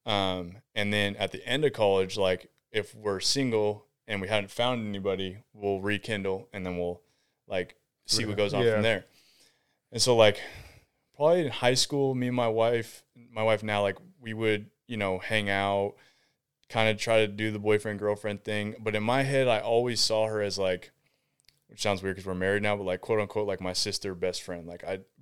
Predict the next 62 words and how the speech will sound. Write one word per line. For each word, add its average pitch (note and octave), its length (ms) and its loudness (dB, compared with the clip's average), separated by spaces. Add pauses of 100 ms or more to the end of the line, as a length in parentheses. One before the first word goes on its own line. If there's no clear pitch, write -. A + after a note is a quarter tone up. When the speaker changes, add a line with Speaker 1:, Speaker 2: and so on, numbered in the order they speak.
Speaker 1:
and A2 120 0
I G#2 80 2
saw C3 340 4
that B2 220 4
from A2+ 180 -4
the G#2 80 -2
lens G2+ 320 -2
of, F#2 80 -12
like, F#2 300 -2 (440)
I G#2+ 120 6
wouldn't G#2+ 240 -2
wanna G2 220 -2
marry F2+ 460 -4 (100)
someone F2+ 340 -10
like F2 240 -12
you. - 60 -20 (220)
Like, F#2 120 -14
I A2 80 0
don't A2 100 0
wanna, F#2 160 -6 (180)
I A2+ 80 -8
don't A2 100 0
wanna F#2 120 -4
mess F#2 160 -8
this - 140 -8
up. F#2 100 -4
Speaker 2:
Yeah. A2 220 2
Speaker 1:
And F#2+ 100 -4
I G2+ 60 4
was G2+ 100 2
doing F#2 180 -4
a F2 60 -4
lot F#2 240 2
of F2+ 80 -4 (280)
dumb F#2 200 -6
stuff F#2 240 -4
in F2+ 80 -12
high F#2 120 -6
school. - 260 -10 (520)
Um, F2+ 500 0 (640)
so - 160 -2
it A2 60 2
just A2+ 180 0
happened A#2 220 4
to G2+ 40 -4
be, A2+ 200 0
like, F#2+ 240 0
we G#2 120 -10
graduated, A2+ 640 4
we A2 120 -4
graduated A2 480 2
college A2 260 4
at G#2 40 -8
the G2+ 40 -6
same G2+ 220 -2
time. F#2+ 340 -4
She's G#2 200 -10
the F#2 40 -6
same G#2 220 -4
grade F#2+ 180 -2
as F#2 100 -10
me. F#2 200 -8